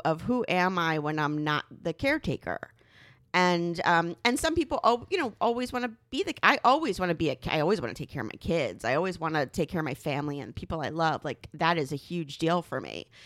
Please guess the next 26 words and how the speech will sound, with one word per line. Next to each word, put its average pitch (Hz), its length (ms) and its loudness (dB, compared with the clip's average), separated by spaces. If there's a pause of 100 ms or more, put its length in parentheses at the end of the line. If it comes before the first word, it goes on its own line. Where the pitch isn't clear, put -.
(300)
But 254 140 8
also, 170 960 8
it - 160 -4
frees 208 420 -4
up 175 160 0
a 180 60 -4
little 170 240 -2
bit 160 200 -2
of 151 340 0 (960)
time 175 600 2 (120)
and 156 520 -2 (280)
energy 160 680 2
to 165 560 2
explore 190 640 0
parts 226 320 -2
of 220 80 -8
yourself 247 480 0
you've 147 180 -2
never 143 460 -2
explored 139 500 -8
before. - 440 -8 (1080)
I 240 80 -2
guess 240 380 0
as 233 180 -2
I've 214 140 0
gotten 175 260 2